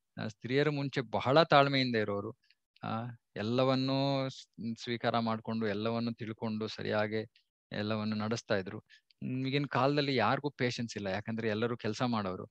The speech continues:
ಕೆಲ್ಸ ಮಾಡೋರಿಗೆ ತಾಳ್ಮೆ ಎಲ್ಲಿರುತ್ತೆ ಪಾಪ, ಅವ್ರಿಗೆ ಆ ಕಡೆಯಿಂದ ಕೆಲ್ಸದ ಒತ್ತಡ, ಈ ಕಡೆ ಇನ್ನೊಂದು ಮನೆ ಪ್ರೆಷರು, ಅದು ಇದು. So ಅವ್ರು ಏನ್ ಮಾಡ್ತಾರೆ, ಯಾವ್ದು ಸುಲಭ ಮಾರ್ಗ ಅನ್ನೋದನ್ನ ತಗೊಂಡ್ಬಿಡ್ತಾರೆ. ಹ್ಮ್, ಅಂದ್ರೆ ಎಲ್ಲದ್ರಿಂದ ತಪ್ಪಿಸ್ಕೊಂಡು ಹೋಗೋದು ಸುಲಭ ಮಾರ್ಗ ಅಂತ ಅವ್ರ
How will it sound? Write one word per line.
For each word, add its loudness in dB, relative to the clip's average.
ಕೆಲ್ಸ 0
ಮಾಡೋರಿಗೆ 4
ತಾಳ್ಮೆ 2
ಎಲ್ಲಿರುತ್ತೆ -2
ಪಾಪ, -6
ಅವ್ರಿಗೆ -2
ಆ 0
ಕಡೆಯಿಂದ -6
ಕೆಲ್ಸದ -8
ಒತ್ತಡ, -4
ಈ -4
ಕಡೆ -6
ಇನ್ನೊಂದು -2
ಮನೆ -2
ಪ್ರೆಷರು, -4
ಅದು -2
ಇದು. -6
So 2
ಅವ್ರು 6
ಏನ್ 2
ಮಾಡ್ತಾರೆ, 4
ಯಾವ್ದು 8
ಸುಲಭ 4
ಮಾರ್ಗ 6
ಅನ್ನೋದನ್ನ 4
ತಗೊಂಡ್ಬಿಡ್ತಾರೆ. -2
ಹ್ಮ್, -4
ಅಂದ್ರೆ 0
ಎಲ್ಲದ್ರಿಂದ 0
ತಪ್ಪಿಸ್ಕೊಂಡು 2
ಹೋಗೋದು -4
ಸುಲಭ -2
ಮಾರ್ಗ -4
ಅಂತ -8
ಅವ್ರ -6